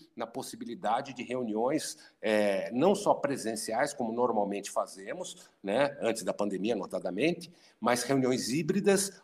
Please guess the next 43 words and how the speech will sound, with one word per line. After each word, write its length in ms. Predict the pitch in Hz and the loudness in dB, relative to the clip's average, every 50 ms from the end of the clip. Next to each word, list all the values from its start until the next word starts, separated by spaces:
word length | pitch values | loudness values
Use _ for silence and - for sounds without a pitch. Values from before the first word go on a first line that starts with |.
| _ - | _ -2
onde 220 | - 123 - - | -2 0 0 -2
poderemos, 720 | 113 - 139 127 120 104 98 101 123 131 120 113 107 - 113 | -2 -2 -2 0 0 0 0 0 0 0 0 -2 -2 -4 -4
é, 100 | 107 104 | -6 -4
também 680 | - - 131 113 - - 120 151 160 - - - - - | 0 0 0 0 2 2 4 4 4 2 0 -10 -8 0
ter 140 | - 127 113 | 2 4 4
atividades, 1000 | 113 113 - - 135 110 113 - - 98 113 127 147 151 - - - - - - - | 4 4 0 -2 -4 -4 -4 0 2 6 6 6 6 6 2 -2 -6 -6 -10 -10 -4
é, 120 | 101 113 | -4 -2
de 140 | 120 123 165 | 2 6 6
irmãos, 340 | 175 147 120 160 208 226 220 | 6 8 8 8 6 6 4
por 140 | - 220 208 | 0 -2 -2
exemplo, 380 | 233 - 208 240 240 240 - | 2 2 4 2 2 0 -2
que 80 | - - | -6 -6
estão 240 | 120 - - 175 190 | -6 -2 0 0 2
longe, 460 | 160 127 131 170 233 254 - - 139 | 2 2 4 4 4 2 2 0 -2
em 180 | 127 123 123 147 | -2 0 2 2
outra 480 | 190 214 208 202 180 147 127 107 95 | 2 2 2 4 4 4 4 4 0
cidade, 600 | - - - 104 - 110 147 180 202 - - 110 | -4 -8 -8 -4 0 2 2 2 0 -2 -6 -14
em 160 | 107 104 113 | -14 -12 -8
outro 260 | 135 175 - - 143 - | -8 -8 -8 -8 -14 -6
país, 640 | _ - 196 196 202 196 233 247 - - - - - - - - _ _ _ | _ 2 2 2 2 0 -2 -4 -4 -4 -8 -12 -14 -18 -20 -20 _ _ _
virem 540 | - 104 113 165 208 214 165 160 139 123 117 | -16 -10 -6 -6 -4 -2 -2 -2 -2 -2 -2
à 80 | 120 131 | -2 -2
loja, 520 | 123 127 131 147 165 196 180 196 202 196 - - _ - | -2 0 2 4 4 4 2 -2 -6 -8 -10 -18 _ -8
é, 120 | - 131 | -6 -6
virtualmente 1200 | 120 107 120 175 226 262 277 247 - - - 185 202 180 175 165 151 139 147 180 220 214 - - | -6 -6 -4 0 2 2 2 2 -2 -8 -4 0 2 4 4 4 4 4 2 0 0 0 -4 -4
por 140 | - 165 156 | -2 -2 0
meio 160 | 147 147 143 | 0 -2 -2
de 80 | - 147 | 0 0
um 80 | 151 | 0
aplicativo, 840 | 143 143 - 151 160 156 - 170 147 - - - 190 208 208 196 214 | 0 0 0 -2 -2 2 4 4 4 4 2 -4 -4 -4 -4 -2 -4
em 40 | |
certo 380 | - - - 208 190 190 - 156 | -4 0 2 2 2 2 2 -2
momento 480 | 151 147 143 139 151 160 165 160 165 190 | -4 -4 -4 -2 0 -2 -2 0 2 2
ali, 280 | 208 208 208 220 214 - - - - _ - | 2 2 0 -6 -6 -8 -16 -20 -20 _ -10
e 120 | - 202 | -8 -2
bater 260 | 170 208 185 - - | 2 2 2 4 2
um 80 | 180 156 | -4 -4
papo 340 | - - 127 120 - 104 - | 2 4 4 4 4 0 -6
com 120 | - 117 | -12 -12
os 100 | 107 - | -14 -8
membros 280 | 110 107 104 - 113 - | -8 -8 -8 -8 -6 -4
da 100 | 135 107 | -2 -2
loja, 720 | 92 80 107 139 160 175 180 175 170 165 - 170 170 | -2 2 6 8 10 12 12 10 10 6 2 -4 -8